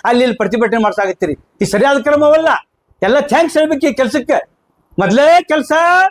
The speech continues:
ಆಮೆ ವೇಗದಲ್ಲಿ ನಡೆದಾವ್. ಅಂಥದ್ರೊಳಗೆ ಇದು, ಈ ಹದಿನಾಲ್ಕು ಕೋಟಿ ರೂಪಾಯಿ ಕೆಲಸ ಆಯ್ತು ಅಂದ್ಮೇಲೆ ಅವ್ರಿಗೆ ಥ್ಯಾಂಕ್ಸ್ ಹೇಳ್ಬೇಕು, ಧನ್ಯವಾದ ಅರ್ಪಿಸ್ಬೇಕು. ಏನ್ ಬ್ಯಾಡ್ ಅಂತ ಹೇಳಿದ್ರೆ ನಿಮ್ ಪ್ರತ್ಯೇಕ ನೀವು ಆರಾಮಿರಿ, ಕೆಲ್ಸ ನಡೀತಾ ಇದ್ದಾವೆ, ನಿಮ್ ಕಾನ್ಸ್ಟಿಟ್ಯೂಟಿವ್ ನಡೀತಾ ಇದ್ದಾವೆ.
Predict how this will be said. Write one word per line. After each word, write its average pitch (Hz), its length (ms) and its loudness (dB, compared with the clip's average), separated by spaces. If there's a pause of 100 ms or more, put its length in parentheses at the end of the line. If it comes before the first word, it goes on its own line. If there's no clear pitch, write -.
(400)
ಆಮೆ 254 300 2
ವೇಗದಲ್ಲಿ 311 460 2
ನಡೆದಾವ್. 277 300 -2 (600)
ಅಂಥದ್ರೊಳಗೆ 330 580 2
ಇದು, 320 600 2
ಈ 269 180 2
ಹದಿನಾಲ್ಕು 320 400 0
ಕೋಟಿ 330 200 0
ರೂಪಾಯಿ 277 180 -4
ಕೆಲಸ 302 220 -2
ಆಯ್ತು 277 180 2
ಅಂದ್ಮೇಲೆ 208 280 0
ಅವ್ರಿಗೆ 277 460 0
ಥ್ಯಾಂಕ್ಸ್ 339 300 -2
ಹೇಳ್ಬೇಕು, 277 380 0
ಧನ್ಯವಾದ 302 440 0
ಅರ್ಪಿಸ್ಬೇಕು. 262 680 -2 (240)
ಏನ್ 349 340 2
ಬ್ಯಾಡ್ 285 220 2
ಅಂತ 226 180 -4
ಹೇಳಿದ್ರೆ 277 220 0
ನಿಮ್ 254 220 0
ಪ್ರತ್ಯೇಕ 370 400 -2
ನೀವು 240 120 2
ಆರಾಮಿರಿ, 226 480 -2 (180)
ಕೆಲ್ಸ 262 200 -2
ನಡೀತಾ 233 320 0
ಇದ್ದಾವೆ, 190 400 -2
ನಿಮ್ 320 180 0
ಕಾನ್ಸ್ಟಿಟ್ಯೂಟಿವ್ 277 460 0
ನಡೀತಾ 226 260 -2
ಇದ್ದಾವೆ. 180 420 -4